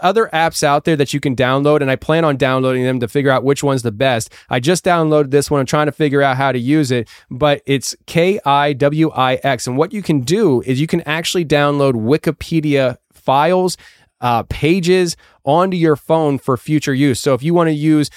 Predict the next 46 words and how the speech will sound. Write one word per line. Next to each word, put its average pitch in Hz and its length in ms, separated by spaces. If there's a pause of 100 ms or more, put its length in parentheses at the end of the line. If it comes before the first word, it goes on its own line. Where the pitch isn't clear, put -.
survival 143 580
stuff 147 360
like 123 180
what 135 200
berries 151 380
are 143 60
good 147 220
to 143 160
eat, 147 220
how 156 220
to 151 100
build 151 260
a 135 200
greenhouse, 143 680
how 143 140
to 151 80
build 147 240
a 135 80
chicken 151 420
coop, 156 320 (220)
all 160 160
that 160 160
kind 156 160
of 143 60
stuff, 147 280 (140)
medical 156 580
things. 160 300
There's 139 100
a 139 60
lot 147 180
of 131 60
medical, 147 500 (180)
uh, 131 200
Wikipedias 147 760
out 143 200
there. 151 120
You 139 180
can 131 240
download 160 600
that 139 220
to 139 100
your 131 100
phone 127 540 (240)
so 143 240
that 135 100
it's 123 160